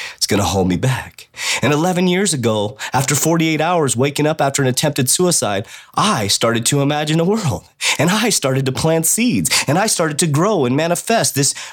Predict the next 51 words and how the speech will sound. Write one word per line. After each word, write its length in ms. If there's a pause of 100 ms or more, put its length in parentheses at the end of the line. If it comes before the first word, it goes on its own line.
(140)
man 400
inside 460
of 100
me. 140
Now, 180
it 100
took 220
me 80
a 100
long 420
time, 340
guys. 400 (240)
I 100
just 180
didn't 200
snap 360
out 200
of 100
it. 180 (180)
There 100
was 160
ups 300
and 140
downs. 360
There 80
was 160
depression. 560
There 80
was 100
doctors 380
telling 220
me 80
I 40
need 180
medication. 540
It 100
was 140
all 460
bullshit. 560 (280)
A 100
big-ass 640
lie. 380 (300)
"Well, 260
John, 460
you 80
know, 100
you're 180
recovering 460
from 160
an 80
addiction. 460